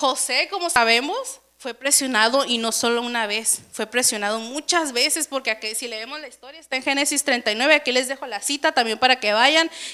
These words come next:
y se avienten esa historia. Pero dice que, eh, aquella mujer, la mujer de Potifar, le traía, pero lo traía, miran, cortito, lo correteaba y toda la cosa porque quería abusar de él.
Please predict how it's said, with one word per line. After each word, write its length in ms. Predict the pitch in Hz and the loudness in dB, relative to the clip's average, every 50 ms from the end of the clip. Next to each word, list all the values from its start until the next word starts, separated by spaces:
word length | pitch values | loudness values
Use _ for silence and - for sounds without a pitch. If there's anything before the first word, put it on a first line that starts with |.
| - | -6
y 80 | 262 247 | -2 0
se 100 | - 240 | 2 2
avienten 420 | 220 214 220 226 226 247 254 247 | 4 4 2 2 4 4 4 4
esa 200 | 247 240 - 254 | 4 0 0 0
historia. 440 | 247 240 - 226 214 214 208 202 185 - - - - - - | -2 -2 -2 -4 -6 -6 -6 -8 -10 -10 -12 -18 -16 -6 -2
Pero 260 | 254 240 240 240 240 | 0 0 0 0 -2
dice 380 | 247 269 262 - 302 320 311 | -4 -2 0 4 4 4 4
que, 240 | - 311 269 226 196 - - - - - | 6 6 6 6 4 0 -8 -14 -6 0
eh, 100 | - 247 | 4 4
aquella 380 | 254 247 - 247 254 277 330 330 | 4 6 6 4 6 8 6 6
mujer, 520 | 320 294 247 247 - 254 233 262 330 415 480 453 - - | 6 2 0 0 -2 2 4 6 6 4 4 0 -8 -8
la 160 | - - 254 247 | 0 4 4 4
mujer 360 | 254 247 233 - 254 226 240 | 4 2 -4 -2 -4 -2 0
de 100 | 277 294 | 0 0
Potifar, 680 | 294 311 302 294 285 240 226 - - 226 240 294 359 427 - - - - - - _ | 2 0 -2 -2 -2 -8 -8 -4 0 2 4 4 4 2 -2 -12 -20 -20 -20 -20 _
le 220 | 247 269 285 285 | 0 4 4 4
traía, 680 | 285 285 - 277 254 247 247 254 254 269 277 320 349 370 415 453 440 294 - - - _ _ - | 4 2 0 2 4 4 4 0 -2 -6 -8 -6 -6 -4 -4 -6 -6 -10 -12 -16 -20 _ _ -6
pero 180 | 294 269 262 247 | -4 -4 -2 0
lo 180 | 254 254 254 | 0 -2 -2
traía, 460 | 254 254 233 226 233 254 269 294 320 | 0 2 2 2 4 6 8 8 8
miran, 340 | 330 339 339 277 262 247 240 | 6 4 0 -4 -4 -6 -8
cortito, 720 | - - 226 226 226 - - 285 285 320 294 - - 349 349 | -6 -4 -4 -4 -4 -4 -2 2 2 2 2 4 4 4 4
lo 240 | 320 277 269 - | 4 2 0 0
correteaba 840 | - 240 233 240 240 233 220 214 - _ - 247 262 294 330 339 339 | -10 -8 -8 -8 -8 -10 -14 -16 -16 _ -6 0 2 4 4 4 4
y 60 | 339 | 4
toda 220 | 339 294 311 330 | 6 6 8 10
la 180 | 320 285 240 - | 10 8 8 6
cosa 300 | - 269 302 302 - 330 | 6 6 6 8 6 2
porque 340 | 330 294 269 262 262 262 254 | 4 4 0 2 2 0 2
quería 260 | 262 247 226 226 233 | 2 0 2 4 4
abusar 460 | 247 285 311 294 - 311 294 294 294 | 4 4 2 0 6 6 6 4 4
de 360 | 285 311 269 240 240 285 320 | 0 0 0 2 2 4 2
él. 160 | 349 320 - | 2 0 -2